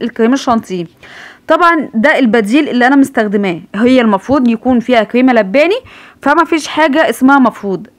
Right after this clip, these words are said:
انت هنا بتقدري ان انت توفري بديل لنفسك. انا مش موجوده عندي كريمه لباني،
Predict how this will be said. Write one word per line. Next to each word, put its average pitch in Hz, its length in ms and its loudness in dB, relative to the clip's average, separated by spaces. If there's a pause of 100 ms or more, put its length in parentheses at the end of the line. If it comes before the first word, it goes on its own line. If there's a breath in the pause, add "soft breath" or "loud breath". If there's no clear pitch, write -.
(100)
انت 233 220 0
هنا 254 420 0
بتقدري 220 440 -2
ان 226 120 0
انت 254 260 -6
توفري 247 460 -4
بديل 233 380 0
لنفسك. - 520 -4
انا 247 120 0
مش 240 180 -6
موجوده 220 320 -2
عندي 208 260 -4
كريمه 233 260 -4
لباني، 233 480 -2